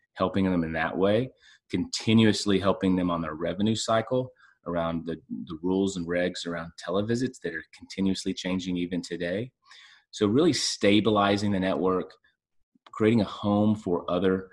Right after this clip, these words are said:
uh, primary care, uh, physicians and practices that,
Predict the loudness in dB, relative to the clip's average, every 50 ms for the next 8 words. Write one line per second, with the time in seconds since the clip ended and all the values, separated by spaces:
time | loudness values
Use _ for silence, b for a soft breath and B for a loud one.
0 | b b b b b _ -16 -14 -14 -14 -10 -4 -2 0 0 2 2 0 -2 -2
1 | -2 -2 0 0 -2 -2 -6 -12 _ _ _ -12 -12 -10 -12 -8 -8 -8 -6 -6
2 | -6 -4 -2 -4 -4 -4 -6 -4 -2 -2 -2 -2 -4 -8 -6 -4 -4 -6 -4 -6
3 | -8